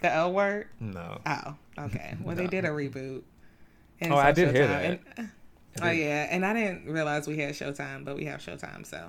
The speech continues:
Speaker 2: Have you started it?
Speaker 1: Yeah. We watched the first episode tonight.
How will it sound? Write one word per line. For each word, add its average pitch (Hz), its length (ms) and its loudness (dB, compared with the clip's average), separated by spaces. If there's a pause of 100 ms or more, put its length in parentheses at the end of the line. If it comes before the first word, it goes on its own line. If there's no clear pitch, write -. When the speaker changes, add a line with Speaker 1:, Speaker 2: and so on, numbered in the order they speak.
Speaker 2:
Have 110 140 -4
you 95 60 -6
started 101 340 0
it? 120 100 -6
Speaker 1:
Yeah. 151 580 2 (460)
We 220 100 -2
watched 190 260 -2
the 160 80 -6
first 147 280 -4
episode 160 420 -6
tonight. 165 460 -8